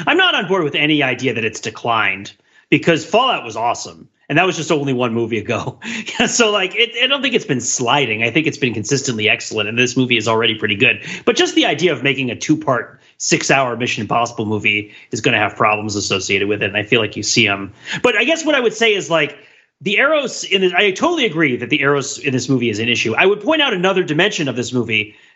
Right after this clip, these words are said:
th-, that is similar, that is an issue, which is that this is a movie where a s-, hyper-intelligence is steering global events toward,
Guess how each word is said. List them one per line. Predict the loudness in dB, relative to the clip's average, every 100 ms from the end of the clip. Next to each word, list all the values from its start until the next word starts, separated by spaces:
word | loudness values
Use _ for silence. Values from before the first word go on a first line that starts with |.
| -12
th-, | -6 -6 -2 0
that | 2
is | 0 0
similar, | 2 2 0 0
that | 0 0
is | -2
an |
issue, | -2 -4 -4 -10 -14 -16 0
which | 2 2
is | 2
that | 0 0
this | 0
is | 0 2
a |
movie | 2 2 2 2
where | 2 2
a | 0 -2
s-, | -2 -2 0 2 0 -2
hyper-intelligence | -4 0 0 0 -2 -2 0 0 0 -2 -8 -10 -12 -14 -10 0
is | 0 0
steering | 0 2 4 4 2
global | 2 2 4 2
events | 2 -2 -4 -8 -10 -16 -16 -10
toward, | -4 4 4 4 2 0 -2 -4